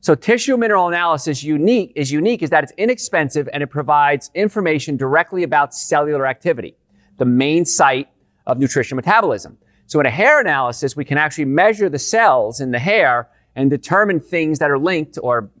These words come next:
malfunctions that are linked, uh, to the cellular metabolism.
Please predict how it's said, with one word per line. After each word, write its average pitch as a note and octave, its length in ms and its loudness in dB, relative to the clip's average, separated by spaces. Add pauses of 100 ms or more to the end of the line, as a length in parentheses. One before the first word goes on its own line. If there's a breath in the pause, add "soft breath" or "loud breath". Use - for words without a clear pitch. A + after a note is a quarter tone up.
(100)
malfunctions C#3+ 560 -2
that B2 140 0
are A2 60 -4
linked, A2 300 -8 (360 soft breath)
uh, C3 300 2
to - 160 -6
the D3+ 60 2
cellular C#3 340 0
metabolism. A#2 540 -6